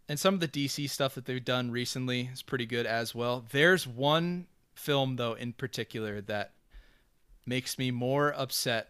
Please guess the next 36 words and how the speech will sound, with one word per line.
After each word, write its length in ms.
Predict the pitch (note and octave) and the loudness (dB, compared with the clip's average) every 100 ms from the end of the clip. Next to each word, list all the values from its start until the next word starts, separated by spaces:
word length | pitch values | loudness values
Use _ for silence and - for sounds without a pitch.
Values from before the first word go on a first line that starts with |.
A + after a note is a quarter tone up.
| _ | _
with 140 | B2 A#2 | -12 -6
what 160 | A#2 | -6
they 120 | - A2 | -2 -4
did 260 | G#2+ A2 | -2 -4
than 180 | E3+ - | -6 -12
any 280 | - A#2+ B2 | -6 -2 0
other 160 | A#2+ A#2 | -2 -2
one 180 | A2 G#2 | -4 -6
that's 180 | G#2 - | -6 -8
come 240 | - G#2+ | -6 -4
out 240 | G2+ F#2+ | -4 -4
in 60 | G2 | -8
the 60 | G2+ | -8
last, 300 | G2 F#2+ - | -6 -6 -8
like, 180 | G2+ - | -10 -10
twenty 280 | - G#2 | -10 -8
years. 400 | F#2 F2+ - - - _ _ - _ - _ - | -8 -12 -14 -14 -16 _ _ -20 _ -20 _ -10
So 480 | - A#2+ A2+ G#2+ - - - | -4 0 0 -2 -6 -18 -10
the 80 | |
film 260 | A#2 C#3+ D3+ | -2 0 2
that 80 | E3+ | 2
we're 100 | D#3 | 2
gonna 200 | D3 D3 | 0 0
do 180 | C#3 C3 | 0 2
next 300 | C3+ D3+ - | 2 0 2
week 240 | G#3 G#3 - - - - | 0 0 -16 -20 -20 -6
is 200 | B2 A#2+ | -4 -2
going 240 | C3+ C3 C3 | 0 0 0
to 100 | C3 | 0
be 180 | B2+ | 0
the 180 | B2 A#2+ | 0 -2
Ryan 420 | A2+ A#2+ B2+ B2+ | 0 0 2 0
Reynolds-led 680 | A#2 A#2 A#2 A2 A2+ A2 A2 | 0 -2 -2 -4 -4 -4 -6
Green 280 | A2+ A2 G2+ | -8 -6 -6
Lantern 360 | F#2+ F#2 G2+ G2+ | -8 -12 -14 -14
film. 220 | - | -14